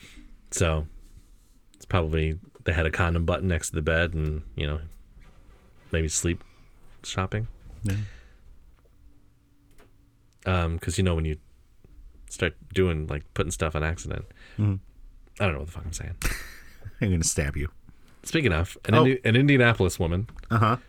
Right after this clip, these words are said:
Speaker 1: has been arrested.
Speaker 2: Oh, no, not in Indianapolis.
Speaker 1: And is accused
Speaker 2: Uh-huh.
Speaker 1: of stabbing an infant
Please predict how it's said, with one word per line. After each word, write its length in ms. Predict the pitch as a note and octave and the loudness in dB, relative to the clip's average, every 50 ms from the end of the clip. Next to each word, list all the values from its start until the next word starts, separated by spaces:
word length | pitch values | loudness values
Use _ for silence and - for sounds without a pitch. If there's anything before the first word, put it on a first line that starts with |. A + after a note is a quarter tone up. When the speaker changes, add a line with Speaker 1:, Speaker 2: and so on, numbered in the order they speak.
| - - - | -20 -8 -4
Speaker 1:
has 100 | A2 G2 | -2 2
been 140 | A2 A2+ G#2+ | 4 4 4
arrested. 640 | G#2 G2+ G#2+ C#3 D3 B2+ - - A2 G2+ B2 - - - | 4 6 6 6 6 4 4 2 0 -2 -2 -2 -2 0
Speaker 2:
Oh, 160 | - C#3+ C3+ C3 | 2 2 4 4
no, 340 | C3 C3 C3 B2 A#2+ A#2 | 4 4 4 4 4 4
not 200 | A2+ B2 C3 C3 A2 | 4 4 2 2 2
in 60 | A#2 | 2
Indianapolis. 840 | G#2+ G#2 G#2 G2+ G2+ G2 A#2+ C3+ B2 - A2+ A2+ A#2+ - - - - | 4 4 4 4 4 2 2 0 0 0 0 0 0 -2 -4 -2 0
Speaker 1:
And 200 | D#3+ E3 E3+ D#3 | 2 2 4 4
is 100 | D3+ C#3 | 4 2
accused 680 | D#3 D3+ - - F3+ E3+ C3+ G#2+ - - - - - - - - - - - - - - - - - - - - - - - | 2 0 0 2 4 6 6 4 4 0 -4 -6 -6 -10 -14 -18 -20 -20 -20 -20 -20 -20 -20 -20 -20 -20 -20 -20 -20 -8 -4
Speaker 2:
Uh-huh. 400 | F2+ D#2 D#2 E2+ E2 E2 F#2 B2 - | -2 0 0 2 2 2 2 2 2
Speaker 1:
of 120 | C#3+ C3 | 2 4
stabbing 520 | - - - - E3 D#3+ E3+ F3+ G3+ F#3+ F#3+ | 2 2 4 4 6 6 6 6 6 6 6
an 80 | F#3 | 6
infant 640 | D#3 G3 G3+ G#3 F#3+ - - B2+ C3 D3 - - - | 6 4 4 4 4 4 4 6 6 6 4 0 -2